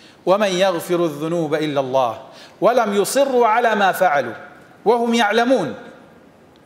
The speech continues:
خوا فەرمێ: "پەلە بکەن بۆ بەدەستهێنانی بەهەشتێک کە خوا بۆ متەقیەکان دایانەوە." متەقیەکان کێن؟ ئەوانن کەوا لە کاتی دەوڵەمەنیا بەخشن، لە کاتێکیشە فەقیرن، لەتێ لە نانەکەی خۆی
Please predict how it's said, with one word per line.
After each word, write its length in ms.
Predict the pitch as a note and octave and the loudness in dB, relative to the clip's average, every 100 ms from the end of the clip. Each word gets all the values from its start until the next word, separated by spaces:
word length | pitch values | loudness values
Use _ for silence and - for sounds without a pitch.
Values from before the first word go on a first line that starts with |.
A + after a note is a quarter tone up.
| - - - - | -20 -20 -20 -2
خوا 160 | A#3 | 0
فەرمێ: 420 | A3+ G#3+ A3 A#3 G#3+ - - - - - - | 2 0 0 -2 -4 -12 -20 -20 -20 -20 -4
"پەلە 180 | G3+ A#3+ | 0 2
بکەن 240 | G3 F#3 F#3+ | 0 -2 0
بۆ 80 | G3+ | 0
بەدەستهێنانی 520 | F#3+ F#3 F#3 G3+ G3 F3+ | 2 0 0 -2 0 0
بەهەشتێک 400 | F#3 G3+ - F3 | 0 0 -2 -2
کە 40 | F3+ | -2
خوا 220 | - A#3+ | 0 2
بۆ 120 | A#3+ B3 | 2 0
متەقیەکان 640 | G#3+ G3+ - F#3+ - - | 0 -2 0 0 0 0
دایانەوە." 280 | D#3+ D3 D3 F3 | 0 -2 -2 -4
متەقیەکان 520 | A3+ B3 C4 B3+ D#4+ D4+ | -2 0 2 2 0 0
کێن؟ 180 | C#4+ F#3 | 0 2
ئەوانن 320 | F3+ G3+ A#3+ - | 2 2 -2 0
کەوا 300 | A3 B3 A#3+ - - - - - - - | 0 2 -2 -8 -14 -20 -20 -20 -14 -2
لە 60 | G#3+ | 0
کاتی 320 | C#4+ D4+ C#4 | 2 0 2
دەوڵەمەنیا 720 | C4 C4 C4 B3+ B3+ C#4+ B3+ | 2 4 2 2 2 2 2
بەخشن، 300 | A#3 - G#3 E3+ | 2 0 -2 0
لە 40 | F#3 | 0
کاتێکیشە 420 | A#3+ A3+ - G3+ F#3+ | 0 -2 -2 -2 -2
فەقیرن، 400 | F#3+ A3 F#3+ F3+ - - - - E3+ | -2 0 0 -2 -8 -20 -20 -12 0
لەتێ 280 | D4 D4+ A#3 | 0 2 0
لە 60 | G#3 | 2
نانەکەی 320 | G3+ G3+ B3+ | 0 0 -2
خۆی 240 | G#3 A3 | 0 0